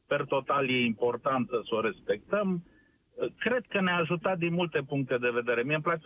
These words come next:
să iau partea bună a lucrurilor, a acestui experiment la care am fost supuși. Pentru că Dumnezeu, până la urmă, are căile lui necunoscute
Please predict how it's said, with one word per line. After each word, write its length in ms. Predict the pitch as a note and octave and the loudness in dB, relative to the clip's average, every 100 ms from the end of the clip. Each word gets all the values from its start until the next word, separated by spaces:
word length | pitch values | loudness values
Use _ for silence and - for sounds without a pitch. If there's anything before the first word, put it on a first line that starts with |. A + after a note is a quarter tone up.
| D#3 - | -6 -2
să 60 | D#3+ | 0
iau 180 | D3+ D3 | 0 0
partea 340 | D#3 D3+ D3 | -2 0 -2
bună 280 | C3+ D#3 D3+ | 0 0 2
a 100 | B2+ | 2
lucrurilor, 600 | B2 C3 B2+ B2+ B2 B2+ | 0 -2 -2 0 2 2
a 80 | A#2+ | 2
acestui 480 | B2 D3+ D3 D#3 C#3+ | 0 -2 -2 -2 -2
experiment 760 | D3 B2+ - D3 C#3 D3 E3 D#3 | -2 -6 -4 -2 0 0 0 0
la 80 | C#3+ | -2
care 200 | C#3+ C#3 | 0 0
am 100 | C3+ | 0
fost 240 | B2 C3+ - | -2 -4 -6
supuși. 460 | A#2 - A2 - - | -10 -4 -4 -4 -2
Pentru 260 | B2 C3+ | -2 -2
că 140 | C3 C3+ | -2 -2
Dumnezeu, 460 | C#3 D3 C#3 F3 | 0 0 2 0
până 240 | F3 E3 D#3 | -2 0 2
la 60 | D3+ | 2
urmă, 240 | E3 E3 | 0 2
are 180 | D#3+ D#3 | 2 0
căile 440 | - E3 D3+ D3 | 0 0 2 2
lui 180 | C#3+ D3+ | 0 0
necunoscute 880 | C3+ B2 B2+ B2 A#2+ - D#3 D3 D3 | 0 0 0 0 0 -4 -2 -2 -2